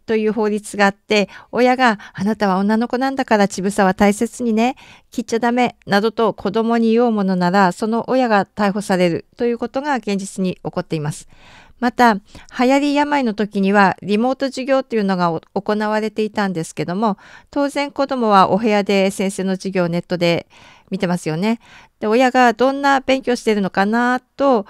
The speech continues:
子ども部屋を覗いたら、いわゆるジェンダー教育をしているんですよ。それで怒った親たちが教育委員会に苦情を言いに来ました。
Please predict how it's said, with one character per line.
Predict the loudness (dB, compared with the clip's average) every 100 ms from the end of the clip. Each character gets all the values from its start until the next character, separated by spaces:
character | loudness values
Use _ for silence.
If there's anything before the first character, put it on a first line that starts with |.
| -16 _
子 | -4
ど | 0 2 0
も | -4 _ _ _ 0
部 | 4
屋 | 4 4
を | 2
覗 | 2 2 4 2
い |
た | 4 6
ら、 | 6 2 _ -20 -12
い | -2
わ | 0
ゆ | 2
る | 0
ジ | 2
ェ | 0
ン |
ダ | 2
ー | 0
教 | 2 -2
育 | 2
を | -2
し | 0
て | 0
い |
る | 2
ん | 0
で |
す | -2 -2
よ。 | -6 -6 -20 -20
そ | -6 0
れ | 2
で | 4 4 6
怒 | 4 2
っ | -2
た | 2 4
親 | 4 2
た | 2
ち | -2 0
が | 2 2
教 | 2 0
育 | 0 0
委 | -2
員 | -2
会 | 0 0
に | 0
苦 | -2 -2
情 | 2 2
を | 2
言 | 2
い | 0
に | -2
来 | -4
ま | -2
し | 0
た。 | 2